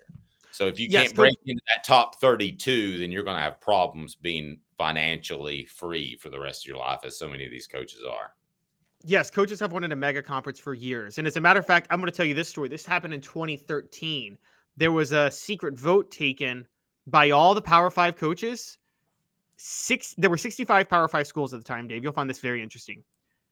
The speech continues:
Speaker 2: Sixty of the sixty-five voted that they would be in favor of just exclusively Power Five teams playing each other now.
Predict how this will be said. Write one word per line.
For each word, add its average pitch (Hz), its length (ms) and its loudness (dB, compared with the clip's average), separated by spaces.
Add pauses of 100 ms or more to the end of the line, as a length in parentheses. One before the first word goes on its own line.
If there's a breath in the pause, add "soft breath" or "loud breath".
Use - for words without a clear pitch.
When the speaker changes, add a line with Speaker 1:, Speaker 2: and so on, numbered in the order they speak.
(180)
Speaker 2:
Sixty 302 640 0
of 269 100 2
the 208 80 0
sixty-five 185 800 2
voted 147 580 0 (300)
that 151 120 0
they 156 140 6
would 202 160 8
be 202 120 0
in 165 120 -2
favor 170 380 2
of 160 160 -4
just 175 260 -4
exclusively 165 800 -4
Power 151 280 4
Five 143 280 0
teams 139 260 -10
playing 131 220 -4
each 123 160 -8
other 120 180 -6
now. 104 260 -12